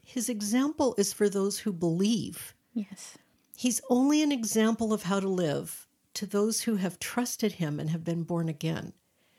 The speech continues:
Speaker 1: He's not an example to unbelievers. For unbelievers, he is a substitute and a savior. He's a savior for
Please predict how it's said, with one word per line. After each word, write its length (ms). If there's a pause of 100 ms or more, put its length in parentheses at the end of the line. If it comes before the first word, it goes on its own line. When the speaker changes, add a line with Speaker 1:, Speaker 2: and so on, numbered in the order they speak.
(200)
Speaker 1:
He's 300
not 340
an 140
example 760
to 160 (100)
unbelievers. 920 (140)
For 340
unbelievers, 800
he 260
is 400 (640)
a 80
substitute 840
and 100
a 60
savior. 720 (960)
He's 220
a 40
savior 400
for 240